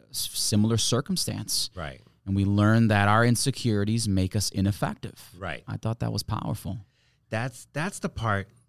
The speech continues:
Speaker 2: It's funny, you know, I, I joked about the bear coming at us, right? And,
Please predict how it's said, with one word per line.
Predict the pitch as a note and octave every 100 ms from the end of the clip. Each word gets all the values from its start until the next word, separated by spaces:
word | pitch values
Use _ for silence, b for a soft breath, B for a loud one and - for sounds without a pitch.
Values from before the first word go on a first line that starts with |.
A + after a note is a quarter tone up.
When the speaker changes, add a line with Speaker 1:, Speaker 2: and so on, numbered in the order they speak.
| _ _ _ -
Speaker 2:
It's | -
funny, | - C3+ G2+ E2+
you | F2
know, | F#2
I, | F2 E2+
I | F2 F#2
joked | E2 A#2 A#2+ G#2+
about | F2 E2+
the | F2+
bear | C#2+ E2+ D#2+
coming | - D2 C#2+
at | C#2+ B1
us, | A#1+ -
right? | D2+ F2
And, | -